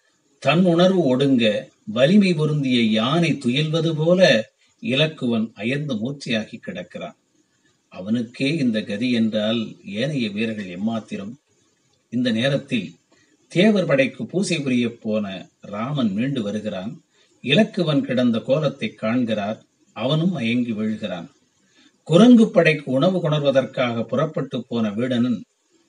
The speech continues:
திரும்ப வந்து இந்த காட்சியை கண்டு திகைக்கிறான். ராமனது உடலில் வடுவில்லாத காரணத்தினால் அவனை காக்க முடியும் என்று நம்பிக்கை கொள்ளுகிறான். அம்புகள் பட்டு மயங்கி கிடந்த அனுமனின் மீதான அம்புகளை விலக்கி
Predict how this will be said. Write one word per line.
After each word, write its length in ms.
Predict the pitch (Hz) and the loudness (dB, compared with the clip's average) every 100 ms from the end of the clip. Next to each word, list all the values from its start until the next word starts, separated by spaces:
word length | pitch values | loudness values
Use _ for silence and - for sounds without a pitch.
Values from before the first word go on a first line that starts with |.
| _ _ _ - | _ _ _ -2
திரும்ப 360 | 175 220 170 | 6 6 8
வந்து 300 | 131 127 123 | 4 2 2
இந்த 240 | 110 104 101 | 0 -2 -4
காட்சியை 600 | - 151 170 127 107 - | -6 -8 -6 -4 -4 -6
கண்டு 260 | 127 123 131 | -6 -6 -6
திகைக்கிறான். 680 | - 95 117 - 101 202 - _ _ _ _ _ _ | -10 -8 -8 -8 -10 -10 -16 _ _ _ _ _ _
ராமனது 540 | 110 123 185 156 123 | -6 -2 0 0 0
உடலில் 440 | 110 127 120 104 - | 2 2 2 -2 -8
வடுவில்லாத 640 | 110 143 156 131 120 107 | -8 -6 -4 -4 -4 -6
காரணத்தினால் 920 | - 123 127 117 113 101 101 117 113 - _ | -8 -8 -4 -4 -4 -10 -8 -8 -8 -12 _
அவனை 320 | - 104 101 - | -16 -14 -14 -14
காக்க 420 | - 175 175 139 | -10 -10 -6 -2
முடியும் 460 | 117 110 110 113 | -2 0 -2 -2
என்று 240 | 104 101 104 | -4 -10 -10
நம்பிக்கை 460 | 92 98 123 123 | -10 -10 -10 -10
கொள்ளுகிறான். 460 | 90 92 - - - _ _ _ _ _ _ _ | -12 -12 -12 -14 -16 _ _ _ _ _ _ _
அம்புகள் 500 | 117 160 220 175 170 | -2 4 6 6 4
பட்டு 300 | 143 - 127 | 2 -4 -2
மயங்கி 460 | 113 127 180 160 147 | -2 0 0 -2 -6
கிடந்த 500 | 135 123 120 113 98 | -4 -2 0 0 -2
அனுமனின் 480 | 120 143 131 117 | -4 -2 0 -2
மீதான 540 | 98 120 127 117 107 98 | -2 -4 -2 -2 -4 -8
அம்புகளை 540 | - 139 147 123 101 | -8 -6 -4 -6 -6
விலக்கி 600 | 90 98 113 - 110 90 | -8 -8 -8 -6 -8 -8